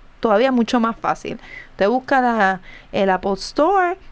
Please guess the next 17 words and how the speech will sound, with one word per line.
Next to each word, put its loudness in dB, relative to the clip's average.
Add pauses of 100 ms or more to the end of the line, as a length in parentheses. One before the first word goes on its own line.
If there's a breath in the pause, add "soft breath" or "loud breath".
y -2
baja 2
la -2
aplicación -2
de 0
S -4
B -2
Radio 0
Familia -2
y -2
ahí 2
sí -8
que 0
sí -4
que -2
darle 0
clic -4